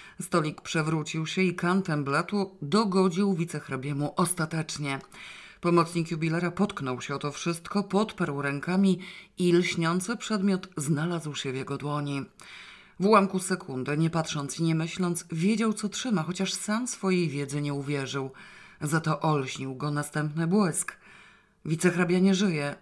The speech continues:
Na Boga, przecież będzie na niego. Może zostać, wyjaśniać, ale kto mu uwierzy?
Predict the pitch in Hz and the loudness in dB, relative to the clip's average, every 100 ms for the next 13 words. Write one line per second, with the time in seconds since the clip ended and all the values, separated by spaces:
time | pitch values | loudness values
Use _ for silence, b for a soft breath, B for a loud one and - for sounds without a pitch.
0 | _ 175 185 175 160 143 143 B B B | _ 6 6 6 2 2 0 B B B
1 | 208 196 170 180 226 226 247 254 262 175 | 0 2 2 2 0 0 0 0 2 2
2 | 151 147 B B B B 160 165 165 190 | 0 -2 B B B B 2 4 6 4
3 | 147 135 151 151 160 185 190 185 151 143 | 2 -2 -2 -2 2 4 4 0 -4 -4
4 | - B B B 214 226 - - 269 208 | -6 B B B 0 0 -4 -6 0 0
5 | 151 139 151 151 143 | 0 -2 -4 -2 -2